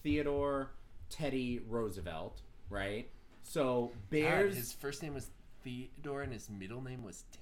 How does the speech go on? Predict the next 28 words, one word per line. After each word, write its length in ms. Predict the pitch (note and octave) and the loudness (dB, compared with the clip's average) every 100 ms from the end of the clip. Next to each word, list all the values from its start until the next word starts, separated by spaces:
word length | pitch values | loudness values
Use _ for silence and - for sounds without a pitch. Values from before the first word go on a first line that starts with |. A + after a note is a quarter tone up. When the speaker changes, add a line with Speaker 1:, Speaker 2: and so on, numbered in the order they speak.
| - | -10
Speaker 2:
Teddy? 220 | D2+ A2 | -8 -6
Speaker 1:
Theodore 440 | E3+ G#3 A3 A3+ G#3+ | 2 6 8 10 8
Teddy 320 | - F3 D#3+ | 6 2 4
Roosevelt. 680 | D3+ D3+ A#2+ A#2 G2+ G#2+ - - - - - | 4 4 4 0 0 0 -2 -6 -10 -10 -4
Speaker 2:
That's 120 | B2 D3 | 2 4
Speaker 1:
Um, 300 | C#3+ C#3 C3+ | 6 4 2
Speaker 2:
lazy. 720 | F2+ A2+ A#2+ F#2+ - - - - - - F#2 - | 0 -4 -6 -8 -8 -10 -12 -14 -14 -14 -12 -6
Speaker 1:
i-, 180 | C3+ - | -6 -6
he, 600 | - - E3+ D#3+ D#3 D3+ | -8 -4 -2 0 2 2
uh, 360 | - G#2+ A2+ E2+ - C3+ - | 2 -2 -2 -2 -6 -10 4
bears, 500 | F#3 F#3 A3 A3 - | 6 8 8 6 2
bears 760 | - - E3+ F#3+ A3 A3 G#3+ E3+ | -8 -4 2 4 4 4 4 2
and, 340 | - C#3+ C#3 | -2 0 -2
and 220 | C3+ C3 C3 | -2 -2 -2
stuffed 320 | - D3+ - | -2 -4 0
animals 560 | C3+ C#3 B2+ A2+ G#2+ G2 | 0 0 0 0 -4 -4
certainly 420 | F#3 G#3 E3+ C3+ | -4 -2 0 0
existed 560 | A#2 G#2+ C3 - G2+ | 0 -4 -4 -4 -4
before 680 | G2 G2 - - E3+ E3+ B2+ | -4 -6 -6 -4 0 2 2
Teddy 340 | A2+ B2+ F#2 F2+ | 0 -4 -6 -6
Roosevelt, 680 | F2 D2+ F2 D#2+ F2 A2 | -6 -8 -10 -8 -6 -6
but 140 | - G#2+ | -6 -4
afterwards 720 | B2 D3 D#3 D3 C3 B2+ A#2+ | -2 -4 -2 -2 -2 -4 -4
they 160 | G#2+ A2 | -4 -2
were 320 | G#2+ G#2+ G#2 | -2 -2 -6
sort 220 | - C3 | -6 -6
of 200 | A#2 F#2 | -4 -6
branded 720 | F2+ A2+ B2 B2 A#2 A2 G#2+ | -6 -4 -2 -2 0 -2 -2